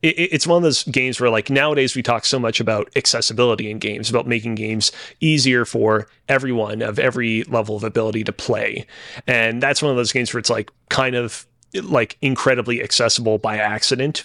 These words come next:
by virtue of that. Uh, playing through this game,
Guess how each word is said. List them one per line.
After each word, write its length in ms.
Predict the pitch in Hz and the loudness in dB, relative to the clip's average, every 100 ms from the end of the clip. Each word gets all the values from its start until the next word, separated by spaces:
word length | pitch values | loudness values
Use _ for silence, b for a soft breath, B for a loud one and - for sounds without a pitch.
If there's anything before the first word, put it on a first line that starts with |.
| - | -8
by 200 | 113 107 | -4 -4
virtue 340 | 107 113 - | -2 -4 0
of 80 | 131 | 2
that. 340 | 123 135 - _ B B B B | 2 0 -4 _ B B B B
Uh, 180 | 123 123 | 2 2
playing 240 | 165 170 | 2 2
through 160 | - 143 | 2 4
this 180 | 226 - | 4 4
game, 440 | 131 113 113 | 2 2 -2